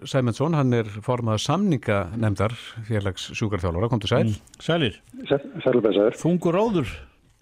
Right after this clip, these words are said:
Speaker 3: Já, það er ótt að segja það.
Speaker 2: Mhm.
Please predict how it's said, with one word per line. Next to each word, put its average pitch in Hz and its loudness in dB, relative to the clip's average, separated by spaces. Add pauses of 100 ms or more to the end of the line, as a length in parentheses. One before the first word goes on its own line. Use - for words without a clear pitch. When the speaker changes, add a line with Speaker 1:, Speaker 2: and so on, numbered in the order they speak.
(760)
Speaker 3:
Já, 127 6 (240)
það 147 4
er 151 4
ótt 156 4
að - -2
segja 143 4
það. 120 4 (640)
Speaker 2:
Mhm. 110 2